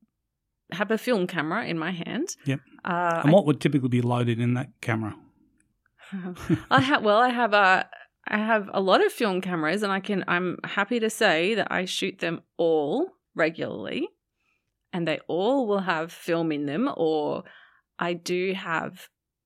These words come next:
Speaker 1: certain cameras that I like the look of certain film
Speaker 2: Yes,
Speaker 1: in. I
Speaker 2: yep.
Speaker 1: don't know if that makes sense or not. I have this beautiful Rolleiflex,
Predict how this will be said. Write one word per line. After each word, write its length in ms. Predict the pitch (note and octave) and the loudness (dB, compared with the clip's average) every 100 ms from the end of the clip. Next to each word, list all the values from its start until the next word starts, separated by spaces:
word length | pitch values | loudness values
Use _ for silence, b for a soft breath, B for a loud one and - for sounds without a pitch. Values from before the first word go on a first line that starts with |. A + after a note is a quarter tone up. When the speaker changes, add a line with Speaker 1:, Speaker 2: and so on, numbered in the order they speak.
| _ - | _ -18
Speaker 1:
certain 440 | - G#3 - F#3 | -2 -2 0 -4
cameras 520 | F#3 F#3+ F3 D#3+ D#3+ | -2 -2 -2 -2 -4
that 140 | - - | -4 -4
I 100 | F3 | -6
like 400 | E3 D#3+ D3 - - _ - | -4 0 0 -2 -14 _ -8
the 80 | |
look 440 | E3 E3 D#3 D#3+ - | -8 -4 -4 -4 -6
of 120 | C#3+ | -8
certain 580 | - - - C3+ - D3+ | -8 -8 -4 -4 -4 -8
film 540 | - E3 D#3+ E3 D#3+ - | -2 0 0 0 -2 0
Speaker 2:
Yes, 200 | G#2+ D#3+ | 2 4
Speaker 1:
in. 220 | F#3+ C4+ | 4 6
I 40 | |
Speaker 2:
yep. 40 | B3 | 6
Speaker 1:
don't 100 | F4+ | 4
know 100 | G#4 | 2
if 80 | - | -2
that 160 | G3+ | -4
makes 240 | E3+ F#3 - | -6 -6 -2
sense 260 | A3+ A3+ | -2 0
or 60 | G3 | 0
not. 180 | D#3+ D#3 | 0 -2
I 40 | |
have 100 | F#3 G3 | -4 -4
this 140 | G3 | -8
beautiful 480 | G3 A3 B3 A#3 F3+ | -2 0 0 -2 0
Rolleiflex, 640 | E3 E3 F3 - - - | 0 0 -4 -6 -8 -8